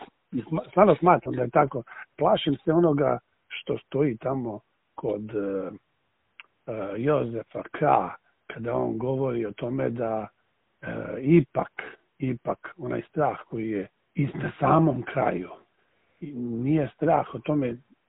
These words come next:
da će doći kraj, nego je strah, e, u tome da iza samog kraja možda postoji nešto što može i da ostane. A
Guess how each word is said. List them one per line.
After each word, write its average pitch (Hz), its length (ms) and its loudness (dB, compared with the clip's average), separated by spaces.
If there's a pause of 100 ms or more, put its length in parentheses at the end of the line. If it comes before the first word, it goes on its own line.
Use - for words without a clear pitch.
(440)
da - 80 -4
će - 140 -8
doći 120 300 -4
kraj, - 260 -6 (520)
nego 117 220 -6
je 107 160 -4 (160)
strah, 131 380 0
e, - 400 -16 (560)
u 113 220 -10
tome 127 420 -2 (420)
da 120 100 -4
iza 123 280 -2
samog 196 300 8
kraja - 440 2 (420)
možda 113 320 -6
postoji 123 560 -4 (460)
nešto 135 300 -4
što 131 140 -6
može 127 280 -2
i 120 40 0
da 120 120 2
ostane. - 360 -2
A - 140 -10